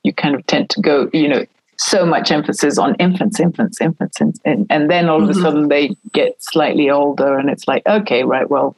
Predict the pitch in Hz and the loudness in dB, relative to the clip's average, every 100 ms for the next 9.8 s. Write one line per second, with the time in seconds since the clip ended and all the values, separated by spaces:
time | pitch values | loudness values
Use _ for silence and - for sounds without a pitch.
0 | _ 151 135 135 - _ _ _ - 156 | _ -2 0 -2 -6 _ _ _ -2 0
1 | 151 - - - - - _ 160 156 _ | 2 -2 -6 -10 -14 -16 _ -2 -2 _
2 | - - - 202 190 202 247 294 285 269 | -12 -10 -4 0 0 0 0 2 2 2
3 | 240 - - _ _ _ _ - 285 311 | 0 -2 -8 _ _ _ _ -6 -4 -2
4 | 381 277 - 220 285 285 277 277 - - | 0 0 0 0 0 2 0 0 0 0
5 | 302 370 277 247 - 226 - - 226 - | 0 0 0 -4 -4 -2 -4 -4 -6 -2
6 | 208 196 202 202 196 180 185 185 190 185 | 0 2 2 2 2 0 0 0 0 0
7 | 185 - - - _ _ 240 202 190 208 | 0 0 -4 -12 _ _ 0 2 2 2
8 | 190 - 214 185 175 165 170 - - 98 | 0 0 0 2 2 0 -2 -4 -4 -2
9 | - - - - - - - - | -2 -2 0 0 -2 -4 -4 -8